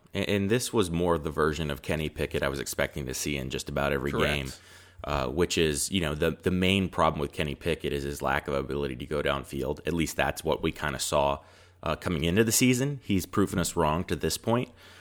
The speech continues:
Speaker 1: Um, but if you're throwing four point six yards a pass, that's not gonna get it done.
Speaker 2: No. And, I mean, I, I think we kind of expected them to struggle against this defense, the Miami D, but
Speaker 1: Sure.
Speaker 2: you know, uh, I thought it was a really important game for Miami from a, uh, from a mental standpoint,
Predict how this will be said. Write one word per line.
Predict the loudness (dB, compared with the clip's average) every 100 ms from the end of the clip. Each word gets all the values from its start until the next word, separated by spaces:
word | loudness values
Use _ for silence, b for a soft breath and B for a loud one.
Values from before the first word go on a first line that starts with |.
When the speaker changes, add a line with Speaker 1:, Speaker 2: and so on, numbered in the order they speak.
| B B
Speaker 1:
Um, | -2 0 -2 0
but | 4
if | 4
you're | 4
throwing | 4 6 6 6
four | 4 2 2
point | 2 -2 0
six | 0 0 -2 2
yards | 4 6 4 -2
a | -4
pass, | -2 0 0 0 -2 -4
that's | -4 -4 0
not | 0 0
gonna | -4 -6
get | -8 -12
it | -12
done. | -14 -16 -18 -20 -20 -20 -20 -8
Speaker 2:
No. | -2 -2 -4 -4
And, | 2 4 4
I | 4 4
mean, | 4 2 -4 -14 0
I, | 0 0 -2
I | 0
think | 2 0 0
we | -2
kind | 2 2
of | 2
expected | -2 4 4 4 2
them | 2
to | 0
struggle | 4 6 6
against | 2 0 -2 -4
this | -2
defense, | -2 2 2 2 0
the | -2
Miami | 2 4 4 2
D, | 2 2
but | 6 6 4 -2 -14
Speaker 1:
Sure. | -10 -4 -4 -4 -10 2
Speaker 2:
you |
know, | 6 6 6 12
uh, | 12 12
I |
thought | 12 12
it |
was | 12 12
a | 12 12
really | 12 10
important | 8 6 6 6
game | 2 2
for | 2 4
Miami | 6 6 6 2 -2
from | -2 0 2
a, | 2 4
uh, | 6 4 2
from | 0 0
a |
mental | 2 2 2
standpoint, | 4 4 4 2 2 0